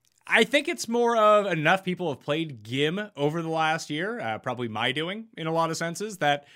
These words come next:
they've had enough money on him to see it go, like, so horribly wrong when he's playing well. At least there's sort of a thing with Mito at this point where if he's ball striking it well, they feel like his putter isn't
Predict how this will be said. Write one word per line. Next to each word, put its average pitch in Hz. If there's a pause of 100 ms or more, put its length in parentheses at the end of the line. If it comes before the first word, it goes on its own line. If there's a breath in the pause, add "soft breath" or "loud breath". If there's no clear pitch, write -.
(560 soft breath)
they've 160
had 196
enough 202
money 170
on 147
him 139
to 131
see 147
it 139
go, 135
like, 120
so 135
horribly 127
wrong 120
when 123
he's 120
playing 117
well. 90
At 160
least 233
there's 180 (220 soft breath)
sort 190
of 156
a 147
thing 151
with 139
Mito 120
at 113
this 127
point 104
where 107 (260 soft breath)
if 151
he's 135
ball 135
striking 156
it 147
well, 160
they 151
feel 151
like 147
his 127
putter 135
isn't 123